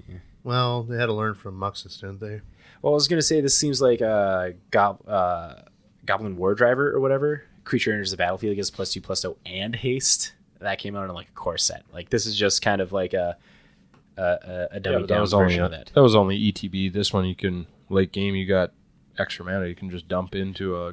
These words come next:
Speaker 3: getting a creature, so.
Speaker 1: True. Uh, the, the good thing about this is it's not only once per turn. It's, you just only can do it as a sorcery.
Speaker 3: Yep.
Speaker 1: Uh, next new card that was shown was Isu the Indomitable,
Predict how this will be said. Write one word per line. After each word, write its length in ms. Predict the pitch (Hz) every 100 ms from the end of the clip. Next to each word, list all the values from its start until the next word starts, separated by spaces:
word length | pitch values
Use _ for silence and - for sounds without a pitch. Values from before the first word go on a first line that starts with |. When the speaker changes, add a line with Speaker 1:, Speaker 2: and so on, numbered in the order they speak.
| 87
Speaker 3:
getting 200 | 98 87
a 40 |
creature, 440 | - 101 - 76 82
so. 200 | 80 82
Speaker 1:
True. 460 | - 143 95 95 -
Uh, 120 | 123
the, 140 | 131 127
the 140 | 139
good 120 | 147 139
thing 120 | 123
about 200 | 110 101
this 180 | 101 101
is 200 | 92 -
it's 320 | 104 - -
not 340 | 107 101 104 _ -
only 260 | 107 95 90
once 340 | 90 90 82
per 200 | - 82
turn. 340 | - - - -
It's, 300 | 82 - -
you 120 | 98 90
just 340 | 95 - - 90
only 140 | 78
can 140 | -
do 100 | 78
it 80 | 73 -
as 120 | -
a 40 |
sorcery. 360 | - - - -
Speaker 3:
Yep. 180 | 82 - _ _ - - -
Speaker 1:
Uh, 220 | 98 92 -
next 680 | 123 123 196 - - - 120
new 260 | 110 110
card 320 | 107 101 95 92
that 120 | 92
was 80 | 87
shown 320 | 92 98 107
was 220 | 92 - -
Isu 560 | 170 180 - 101 98 -
the 160 | 104 98
Indomitable, 800 | 95 101 131 131 90 90 101